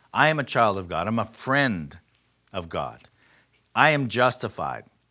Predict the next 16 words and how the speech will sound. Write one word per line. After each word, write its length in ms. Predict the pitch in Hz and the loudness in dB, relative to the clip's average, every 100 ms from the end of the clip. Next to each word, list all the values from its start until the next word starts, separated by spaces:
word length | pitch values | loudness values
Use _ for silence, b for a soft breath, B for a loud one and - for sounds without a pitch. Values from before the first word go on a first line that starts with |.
| _ | _
I 260 | 101 120 143 | 2 6 6
have 300 | 127 123 113 | 4 0 0
had 220 | 127 117 | 0 -2
my 120 | 113 | -4
sins 320 | 110 127 110 | -4 -4 -6
forgiven. 480 | 107 98 90 64 113 _ _ _ _ _ _ _ _ _ - | -6 -10 -10 -12 -16 _ _ _ _ _ _ _ _ _ -2
All 180 | 120 | 0
of 80 | 123 | 0
that 160 | 104 95 | 0 -4
is 140 | 92 | -6
true. 260 | - 80 - _ _ _ _ _ _ _ _ - | -10 -12 -14 _ _ _ _ _ _ _ _ -8
<clears throat> 200 | - 123 | -4 -2
And 100 | 107 | -4
if 100 | 95 | 0
that's 260 | 120 139 - | 2 0 -2
true, 280 | 90 67 | -8 -10